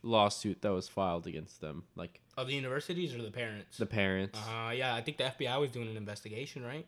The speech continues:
Speaker 1: Yeah,
Speaker 2: Was it
Speaker 1: it's
Speaker 2: the F B I?
Speaker 1: Huh?
Speaker 2: It was the, was it the F B I?
Speaker 1: I think so.
Speaker 2: Somebody, some big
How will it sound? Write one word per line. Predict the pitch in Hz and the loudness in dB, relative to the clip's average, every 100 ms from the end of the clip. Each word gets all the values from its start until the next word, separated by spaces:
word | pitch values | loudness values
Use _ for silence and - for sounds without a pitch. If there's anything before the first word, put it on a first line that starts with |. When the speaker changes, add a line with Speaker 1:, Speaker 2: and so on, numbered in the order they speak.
| - | -6
Speaker 1:
Yeah, | 90 120 156 78 127 | -2 0 0 -4 -2
Speaker 2:
Was | 156 | -2
it | |
Speaker 1:
it's | - | -2
Speaker 2:
the | 196 | -4
F | 202 | -2
B | 208 | -4
I? | 214 - _ _ _ _ - | -6 -12 _ _ _ _ -6
Speaker 1:
Huh? | 185 - _ _ | -4 -4 _ _
Speaker 2:
It | 147 | 0
was | 190 | 2
the, | 175 180 135 | 4 2 2
was | 170 175 | -2 -2
it | 214 | -4
the | 226 | -4
F | 226 | -2
B | 240 | -4
I? | 247 | -4
Speaker 1:
I | 233 - - | -10 -18 0
think | 233 202 | 0 2
so. | 139 151 - _ - | 0 0 -2 _ -10
Speaker 2:
Somebody, | 139 117 85 90 | -8 -6 -8 -12
some | - 139 123 | -4 -4 -2
big | 110 | -4